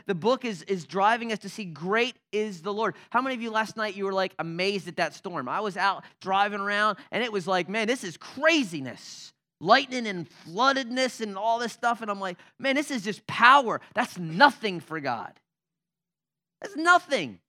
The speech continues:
It's a storm that he calmed with a word," right? And so we need to be a people that we just have some awe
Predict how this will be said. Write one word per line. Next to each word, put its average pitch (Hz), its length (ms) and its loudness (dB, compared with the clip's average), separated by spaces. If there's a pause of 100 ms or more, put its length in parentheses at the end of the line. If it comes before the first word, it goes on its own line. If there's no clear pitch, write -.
It's 254 80 -8
a 247 80 -8
storm 285 600 -4 (1160)
that 220 100 -2
he 277 120 2
calmed 247 580 2 (200)
with 226 100 -2
a 247 60 4
word," 262 560 4 (1200)
right? 269 320 -8 (680)
And 240 180 -4
so 247 160 0
we 294 240 -2
need 294 120 -4
to 254 60 -4
be 220 140 -4
a 208 40 -4
people 262 360 -8
that 214 180 -2 (320)
we 247 140 -6
just 277 160 -4
have 285 160 0
some 247 200 -2 (140)
awe 247 560 6